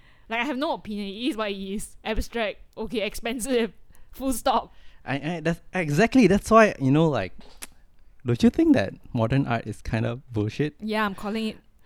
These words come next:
Speaker 1: bullshit.
Speaker 2: Like, come on, like, um, for, like, if you look at Pollock's painting, it's literally just house paint, and he just, he put a canvas on the floor, and he just splat-, splatter all this paint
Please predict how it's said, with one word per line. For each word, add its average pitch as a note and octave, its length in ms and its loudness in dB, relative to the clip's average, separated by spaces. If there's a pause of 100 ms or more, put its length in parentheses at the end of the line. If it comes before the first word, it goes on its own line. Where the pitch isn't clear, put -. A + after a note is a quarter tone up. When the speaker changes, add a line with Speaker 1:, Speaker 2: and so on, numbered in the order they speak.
(240)
Speaker 1:
bullshit. F3 400 -8 (320)
Speaker 2:
Like, F#3+ 240 2 (140)
come G3 220 8
on, C#3 200 8
like, A#2 180 -2 (260)
um, G#2+ 380 -10 (160)
for, A#2+ 540 -8 (560)
like, - 100 -18 (220)
if D3 160 -10
you F3+ 80 -6
look G#3 180 2
at C3 240 -4
Pollock's - 680 4 (140)
painting, A#2+ 440 2
it's B2 180 2
literally D#3+ 320 2
just C3 280 0 (300)
house - 280 2
paint, A#2+ 480 2 (260)
and C3+ 120 -2
he C#3+ 40 -2
just, - 300 -6 (260)
he D#3 120 0
put G#3 180 2
a D3 60 -4
canvas A#2+ 420 -2
on A2+ 120 -2
the G#2+ 60 0
floor, A#2 380 0 (420)
and C#3 80 -4
he C3+ 80 -2
just D#3+ 200 -4
splat-, C3+ 440 0 (220)
splatter C#3 400 0
all C#3+ 220 2
this C3 180 0
paint A#2 380 0